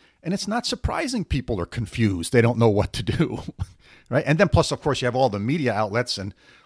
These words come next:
all of the, you know, social media <laughs> stuff that goes on as, as well. And it's just a,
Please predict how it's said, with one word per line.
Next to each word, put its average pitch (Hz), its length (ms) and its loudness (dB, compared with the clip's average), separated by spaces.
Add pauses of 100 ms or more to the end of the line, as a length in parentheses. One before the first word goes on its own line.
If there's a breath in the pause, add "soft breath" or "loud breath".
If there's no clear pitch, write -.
(140 soft breath)
all 123 300 2
of 107 120 -6
the, 110 280 -6
you 120 120 -4
know, 98 100 -2
social 147 460 2
media 113 340 -2
<laughs> - 120 -2
stuff 107 200 -6
that 107 140 -10
goes 98 240 -2
on 117 200 -2
as, 107 160 -6 (340)
as 107 200 -6
well. 120 420 -2 (560 loud breath)
And 127 120 -4
it's 127 140 -6
just - 240 -4
a, 127 80 -14